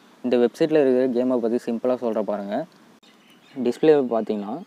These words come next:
green, violet, red மூணு color இருக்குது. zero to nine வந்து numbers இருக்குது. இந்த மூணு கலர்ல இல்லைன்னா நம்பர்ல எதனா ஒண்ணு choose பண்ணிக்கணும். choose பண்ணிட்டு, அஹ், நீங்க வந்து bed கட்டணும்.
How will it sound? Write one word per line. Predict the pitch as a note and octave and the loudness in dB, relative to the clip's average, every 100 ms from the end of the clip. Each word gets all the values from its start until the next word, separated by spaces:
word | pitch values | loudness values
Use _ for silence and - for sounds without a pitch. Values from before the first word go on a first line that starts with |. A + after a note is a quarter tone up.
| - A2 | -10 -4
green, | A#2 C3+ D3+ D#3 D#3+ | 2 2 2 0 0
violet, | A#2 A#2+ B2+ B2 C3 D#3+ | 0 2 2 0 2 2
red | B2 G#2+ A2 A#2 | 4 2 2 -2
மூணு | B2+ A2+ A#2+ | -2 -2 -2
color | A2+ A#2 A2 | -2 0 0
இருக்குது. | G2+ G2+ D#3+ _ _ - _ A#2+ | -2 -4 -4 _ _ -20 _ -6
zero | A2 C3+ D#3+ D3 | 0 2 4 4
to | C#3+ | 2
nine | C3 A#2+ A#2 | 0 -2 -4
வந்து | A2 G#2+ D#3+ - _ _ - | -4 -2 -2 -4 _ _ -8
numbers | A#2 B2 B2+ - | -2 2 2 4
இருக்குது. | A2 F#2+ G#2+ - _ _ _ _ _ _ _ _ _ - A#2 | 2 2 -4 -8 _ _ _ _ _ _ _ _ _ -14 -6
இந்த | A2+ | -2
மூணு | A2+ C#3 D3 | 0 0 0
கலர்ல | C3 B2+ C#3 D3 | 0 0 2 2
இல்லைன்னா | B2 A2 A#2 E3 - _ _ - G#2+ | 2 0 -4 -8 -14 _ _ -16 -6
நம்பர்ல | A#2+ C3+ C3+ | -2 2 4
எதனா | B2 A2+ A#2+ A#2+ | 2 0 -2 -2
ஒண்ணு | A2 A#2 | -4 -4
choose | A#2 - | -4 -4
பண்ணிக்கணும். | G#2 G2+ B2 F#3 _ _ - | -6 -6 -10 -12 _ _ -4
choose | C#3+ D3+ - | 0 0 -2
பண்ணிட்டு, | C#3 A#2 G2+ G#2+ D#3 - _ _ - - - _ - | -2 -2 0 0 -2 -6 _ _ -20 -20 -20 _ -14
அஹ், | C3 A#2 A#2 A2 G#2+ - | -10 -6 -6 -6 -8 -4
நீங்க | C3 B2+ B2 | -2 -2 0
வந்து | C3 B2 | 0 0
bed | A#2 | 0
கட்டணும். | C#3 A2 G#2+ | 0 0 -4